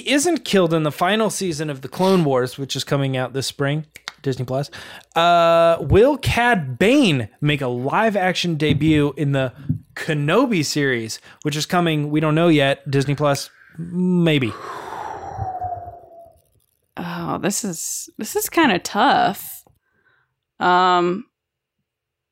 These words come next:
Speaker 1: Being a bounty hunter is tough.
Speaker 2: I'm sorry. <laughs> I'm, so, I'm trying to think of, like, what I actually would, is my honest answer.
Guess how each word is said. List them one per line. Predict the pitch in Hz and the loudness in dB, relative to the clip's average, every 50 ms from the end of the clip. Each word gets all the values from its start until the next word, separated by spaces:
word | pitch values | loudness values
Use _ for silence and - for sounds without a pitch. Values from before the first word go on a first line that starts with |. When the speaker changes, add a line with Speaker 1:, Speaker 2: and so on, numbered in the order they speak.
| _ _ _ _ _ _ _ _ _ _ _ _ _ _ _ _ _ _ _ _ _ _ - - | _ _ _ _ _ _ _ _ _ _ _ _ _ _ _ _ _ _ _ _ _ _ -12 -4
Speaker 1:
Being | - 147 131 123 120 | 0 2 2 4 2
a | 113 | 2
bounty | 117 - 120 120 123 123 120 | 0 0 2 2 2 2 2
hunter | 127 123 123 123 120 123 | 2 2 2 2 2 2
is | 135 139 131 - | 2 2 2 0
tough. | - - - 120 113 101 - - - - _ - - - - - | -2 -2 0 0 0 -2 -4 -6 -12 -12 _ -20 -20 -12 -4 0
Speaker 2:
I'm | - 294 302 277 285 | 4 6 6 8 6
sorry. | - - - - - - 262 247 - - | 6 4 2 0 0 2 2 2 4 2
<laughs> | 240 226 240 - - | 2 2 2 2 2
I'm, | 240 254 247 | 2 2 2
so, | - 254 - | 4 4 4
I'm | - 240 254 240 | 6 6 6 6
trying | 349 339 302 294 302 302 | 6 6 6 6 6 6
to | 294 - | 4 2
think | - - 277 285 285 285 | 2 2 4 4 6 6
of, | 269 302 | 6 6
like, | 233 214 208 214 285 - - | 6 6 6 4 4 2 0
what | - 247 240 233 240 247 | 0 2 4 4 4 4
I | 226 220 | 4 4
actually | 214 220 233 247 294 277 262 269 240 226 | 4 4 4 4 2 2 2 4 4 4
would, | 220 220 220 214 208 190 185 | 6 6 4 4 2 0 -2
is | - - - 190 196 202 196 | -4 -4 -2 0 0 0 0
my | 208 208 208 | 0 2 2
honest | 214 220 208 208 254 254 | 2 2 0 0 0 0
answer. | 247 247 220 - 202 196 208 | 0 0 0 0 0 0 -2